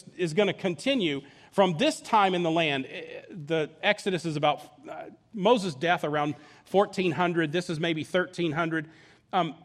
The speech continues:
th-, this false worship center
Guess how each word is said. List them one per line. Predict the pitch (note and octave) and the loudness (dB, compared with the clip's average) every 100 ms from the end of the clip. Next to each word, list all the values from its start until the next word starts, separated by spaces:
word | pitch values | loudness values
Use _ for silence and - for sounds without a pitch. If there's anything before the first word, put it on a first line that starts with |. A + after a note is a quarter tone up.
| _ _ _ E4+ | _ _ _ -16
th-, | B2+ - - _ - E3+ B2+ | -14 -16 -20 _ -20 -16 0
this | G#3 C#4 - - _ _ _ _ _ _ | 2 2 -4 -20 _ _ _ _ _ _
false | - G3+ A#3 - | 4 6 6 2
worship | E3+ F3+ - F3 | 0 2 0 -4
center | - A3+ C4 | -4 -2 -2